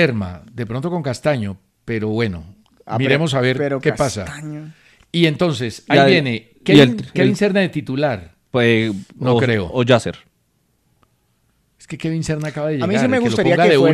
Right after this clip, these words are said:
Speaker 2: fuera,
Speaker 1: de
Speaker 2: que
Speaker 1: titular.
Speaker 2: fuera Lerma, César, de titular con Ríos.
Speaker 1: Sí, porque hay que darle ritmo, ¿no?
Speaker 2: Sí, porque viene flojito. A ver
Speaker 1: Ay,
Speaker 2: si
Speaker 1: y
Speaker 2: se reencuentra
Speaker 1: claro que
Speaker 2: un poquito
Speaker 1: Castaño
Speaker 2: con el
Speaker 1: también
Speaker 2: ritmo.
Speaker 1: viene muy flojo. Creo que Castaño viene más flojo que Lerma.
Speaker 2: Pero prefiero
Speaker 1: porque
Speaker 2: a
Speaker 1: Lerma no juega.
Speaker 2: Eh,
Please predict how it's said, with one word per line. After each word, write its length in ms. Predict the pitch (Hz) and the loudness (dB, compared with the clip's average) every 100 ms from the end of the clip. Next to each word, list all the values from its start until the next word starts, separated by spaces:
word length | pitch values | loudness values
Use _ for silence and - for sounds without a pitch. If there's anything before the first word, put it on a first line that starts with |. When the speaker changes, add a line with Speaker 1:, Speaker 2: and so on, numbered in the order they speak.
| 170 | 6
Speaker 2:
fuera, 60 | |
Speaker 1:
de 180 | 170 - | 4 2
Speaker 2:
que 60 | - | 0
Speaker 1:
titular. 260 | 120 123 | 0 -2
Speaker 2:
fuera 180 | 160 151 | 0 0
Lerma, 400 | 160 139 123 139 | 0 -2 -4 -8
César, 340 | 135 123 113 127 _ _ _ _ | -10 -14 -14 -18 _ _ _ _
de 160 | 120 | -14
titular 400 | 117 107 107 104 | -12 -10 -10 -10
con 160 | 107 113 | -10 -12
Ríos. 280 | 101 95 - | -12 -14 -6
Speaker 1:
Sí, 100 | 165 | -2
porque 200 | 170 165 | 0 -2
hay 60 | 165 | -2
que 120 | 165 | 0
darle 240 | 165 160 | 0 0
ritmo, 300 | 160 156 107 92 | 0 -2 -2 -2
¿no? 80 | |
Speaker 2:
Sí, 220 | 120 147 143 | 0 0 0
porque 260 | 151 131 | -4 -4
viene 320 | 123 127 147 | -4 -4 -4
flojito. 440 | 143 131 127 123 - _ _ - | -6 -8 -10 -10 -16 _ _ -10
A 60 | |
ver 80 | 123 | -6
Speaker 1:
Ay, 60 | 131 | -6
Speaker 2:
si 120 | 139 | -4
Speaker 1:
y 40 | 147 | -6
Speaker 2:
se 60 | |
reencuentra 260 | 135 123 120 | -4 -4 0
Speaker 1:
claro 120 | 156 | 0
que 80 | 180 | 0
Speaker 2:
un 40 | 147 | -2
poquito 40 | |
Speaker 1:
Castaño 220 | 139 139 | -2 -2
Speaker 2:
con 100 | 170 | 0
el 60 | 160 | 0
Speaker 1:
también 200 | 139 135 | 0 0
Speaker 2:
ritmo. 120 | 113 | 0
Speaker 1:
viene 280 | 143 185 202 | -2 0 -2
muy 360 | 175 185 320 349 | -2 -2 -2 -4
flojo. 280 | 156 135 95 - - | 0 -2 -2 -12 2
Creo 240 | 185 285 | 4 4
que 120 | - | 2
Castaño 420 | 202 170 - 180 208 | -2 -2 -2 0 0
viene 160 | 208 | 0
más 140 | 196 196 | 0 0
flojo 240 | 196 190 | 0 0
que 80 | 165 | 2
Lerma. 340 | 151 127 90 | 0 0 -2
Speaker 2:
Pero 180 | - 156 | 2 2
prefiero 260 | 151 147 180 | 2 4 6
Speaker 1:
porque 80 | 208 | 8
Speaker 2:
a 40 | 220 | 8
Speaker 1:
Lerma 280 | 196 220 | 6 4
no 120 | 233 226 | 4 2
juega. 440 | 240 240 143 87 | 4 4 4 -2
Speaker 2:
Eh, 300 | - - 127 | -8 -14 -12